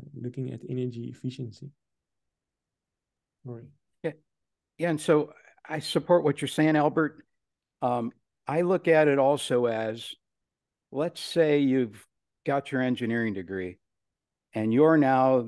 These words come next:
Speaker 2: the plant engineer or you're a facilities engineer or a manager at some company.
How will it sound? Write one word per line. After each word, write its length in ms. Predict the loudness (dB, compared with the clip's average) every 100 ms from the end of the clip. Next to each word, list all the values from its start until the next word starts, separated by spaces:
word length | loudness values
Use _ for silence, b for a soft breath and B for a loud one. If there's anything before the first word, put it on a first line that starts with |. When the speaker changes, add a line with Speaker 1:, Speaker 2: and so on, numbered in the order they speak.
| -6
Speaker 2:
the 300 | -6 -6 -6
plant 520 | -12 -8 -2 -2 0 -2
engineer 760 | -2 -2 -2 -2 2 2 2
or 440 | 0 -4 -4 -4 -4
you're 320 | -4 -2 -4
a 60 |
facilities 960 | -4 -6 -6 -4 0 0 0 -2 -6 -6
engineer 560 | -4 -4 -2 -4 0
or 180 | 0 0
a 40 | 0
manager 640 | 0 0 -2 -4 -2 0
at 200 | -2 -4 -10
some 340 | -6 -2 -2
company. 560 | -4 -6 -6 -6 -10